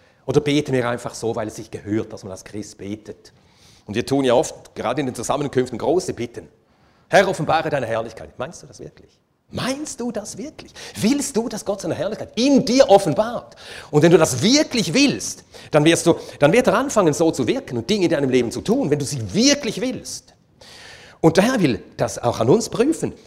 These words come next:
Meinen wir, worum wir beten? Und darum lässt er uns oft lange warten.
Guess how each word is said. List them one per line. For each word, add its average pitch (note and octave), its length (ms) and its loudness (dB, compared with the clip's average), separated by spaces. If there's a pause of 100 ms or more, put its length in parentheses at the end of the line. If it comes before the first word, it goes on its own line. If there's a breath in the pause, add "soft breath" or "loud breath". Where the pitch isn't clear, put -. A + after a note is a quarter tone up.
(160 loud breath)
Meinen B3 500 4
wir, G3+ 140 8
worum C#3+ 260 4
wir C3 100 0
beten? G3+ 440 -4
Und F3+ 160 -4
darum E3 180 4
lässt F3+ 300 0
er D#3 100 2
uns D3 120 2
oft G3+ 180 2
lange F#3 280 2
warten. G3+ 500 0